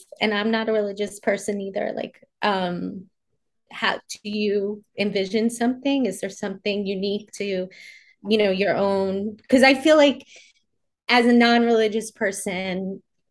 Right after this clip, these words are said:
my belief came out of, like,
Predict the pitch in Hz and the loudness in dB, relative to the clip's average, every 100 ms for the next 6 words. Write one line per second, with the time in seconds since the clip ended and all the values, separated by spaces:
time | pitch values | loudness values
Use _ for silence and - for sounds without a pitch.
0 | _ _ _ _ _ _ _ _ _ 233 | _ _ _ _ _ _ _ _ _ 6
1 | 247 247 240 233 - 226 208 208 208 214 | 8 8 6 4 2 2 2 -2 -4 -2
2 | 214 202 196 185 175 170 - 202 175 - | 0 0 0 -2 -4 -8 -4 -2 -2 -4